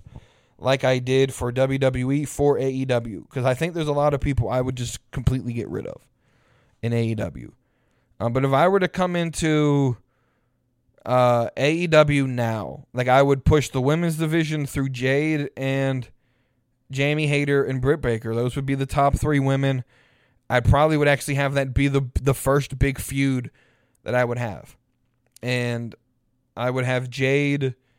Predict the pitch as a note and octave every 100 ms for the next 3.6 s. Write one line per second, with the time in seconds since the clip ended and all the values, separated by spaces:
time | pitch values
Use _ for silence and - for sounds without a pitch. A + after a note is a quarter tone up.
0 | _ _ _ _ _ _ _ _ - -
1 | D#3 F#3 F#3 - - F3 F3 E3 D3+ D3+
2 | - D#3+ E3 D#3 D3+ C#3+ C3 - D3 C#3+
3 | C3+ B2+ A#2 B2+ B2